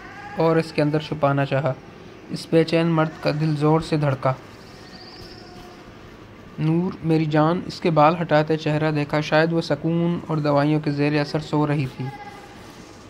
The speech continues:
मम-, मम-, खुश्क होशों में ज़बान फेरते उसने करवट लेनी चाही तो आलम ने इसे ढीला छोड़ दिया।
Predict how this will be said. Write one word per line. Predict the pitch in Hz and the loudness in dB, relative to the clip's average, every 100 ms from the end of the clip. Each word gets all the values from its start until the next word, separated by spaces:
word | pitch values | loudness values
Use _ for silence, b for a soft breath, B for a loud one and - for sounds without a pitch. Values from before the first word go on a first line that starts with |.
| - - - - - - - - - 170 | -20 -20 -20 -20 -20 -20 -20 -20 -10 0
मम-, | 170 175 175 175 | 4 4 4 6
मम-, | 170 170 165 170 | 6 6 4 0
खुश्क | - 185 - | 0 0 -2
होशों | - 160 165 175 175 | -2 -2 0 2 2
में | 170 175 - - - - - - - | 2 0 -6 -18 -18 -18 -18 -16 -2
ज़बान | 156 156 160 | 2 4 4
फेरते | 165 165 156 165 | 6 4 6 4
उसने | 156 165 | 4 0
करवट | 160 151 156 156 | 0 2 2 2
लेनी | 147 156 | 2 2
चाही | 151 156 160 | 2 2 2
तो | 156 | 2
आलम | 147 143 156 | 2 4 2
ने | 160 | 0
इसे | 143 - 156 | -2 -2 0
ढीला | 147 143 151 | 2 2 2
छोड़ | 151 139 | 0 0
दिया। | 131 135 | 0 -2